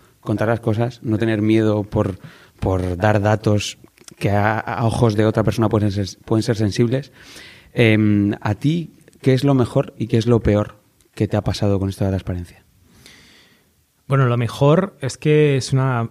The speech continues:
Speaker 2: fantástica manera de protegerte de ti mismo cuando eres un torpe, ¿no? Como,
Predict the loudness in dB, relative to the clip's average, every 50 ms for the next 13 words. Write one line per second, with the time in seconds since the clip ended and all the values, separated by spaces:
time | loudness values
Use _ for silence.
0 | -8 -14 -10 -6 -6 -6 -4 -4 -4 -2 0 2 2 2 2 2 2 0 -2 -4
1 | -8 _ -4 -2 -2 -2 -2 -4 -6 -4 -4 -4 -4 -6 -8 _ -2 0 0 0
2 | 0 0 0 0 0 2 2 2 4 2 2 2 2 0 0 0 -2 -2 -2 -2
3 | 0 -2 -2 -4 -4 -4 -6 -6 -6 -6 -4 -2 -2 -2 0 -2 -2 -2 -2 -4
4 | -6